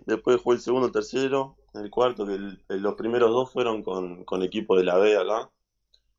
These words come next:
Y los otros dos con, con Atlas y, y, y Tijuana, que compiten acá con nosotros en la, en la, en la primera,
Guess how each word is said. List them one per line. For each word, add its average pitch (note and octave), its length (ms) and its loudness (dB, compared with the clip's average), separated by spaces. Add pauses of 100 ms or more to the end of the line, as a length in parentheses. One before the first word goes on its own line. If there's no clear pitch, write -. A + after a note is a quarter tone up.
(140)
Y F#2 880 0
los F2+ 180 2
otros F#2+ 300 2
dos G#2 160 4
con, F2+ 340 -4
con F#2+ 260 -2
Atlas G2+ 420 0
y, F2 240 -14 (1200)
y, F2 880 -4 (140)
y G2+ 140 4
Tijuana, B2+ 560 2 (720)
que G#2+ 200 -2
compiten G2+ 520 0
acá F#2 260 2
con G2 80 -2
nosotros F#2+ 360 -2
en F2 60 -6
la, F2 80 -10
en F2 140 -10
la, - 60 -16
en F#2 100 -10
la F2+ 80 -4
primera, G#2+ 420 -4